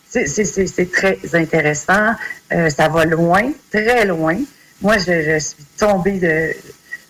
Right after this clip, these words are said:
dedans à, <laughs> après avoir été une fois parce que je, je,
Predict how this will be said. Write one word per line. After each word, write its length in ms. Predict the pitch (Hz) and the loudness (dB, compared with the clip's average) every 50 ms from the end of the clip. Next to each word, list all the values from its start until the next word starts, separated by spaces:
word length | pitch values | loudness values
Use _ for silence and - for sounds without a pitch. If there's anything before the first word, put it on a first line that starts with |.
| _ | _
dedans 280 | 185 202 226 214 196 220 | 0 0 2 2 2 2
à, 280 | 226 240 226 185 190 185 185 190 180 226 190 208 - - _ _ _ - - - - - - | 2 4 4 4 2 2 2 0 0 0 -2 -2 -4 -6 _ _ _ -20 -20 -20 -18 -4 -2
<laughs> 60 | 202 | -2
après 180 | 202 - 233 247 | -2 0 2 2
avoir 300 | 240 208 196 220 214 202 | 2 2 2 2 2 2
été 480 | 214 208 208 - - 254 285 302 277 226 | 2 0 -2 -2 0 0 2 2 2 2
une 160 | 196 185 180 | 0 0 0
fois 340 | 180 - - 220 277 302 208 | -2 -4 -2 0 2 2 2
parce 200 | 175 175 - - | 0 -4 -4 -4
que 140 | - 196 | -4 -2
je, 180 | 185 180 185 170 | 0 0 -2 -2
je, 140 | 151 165 | 0 0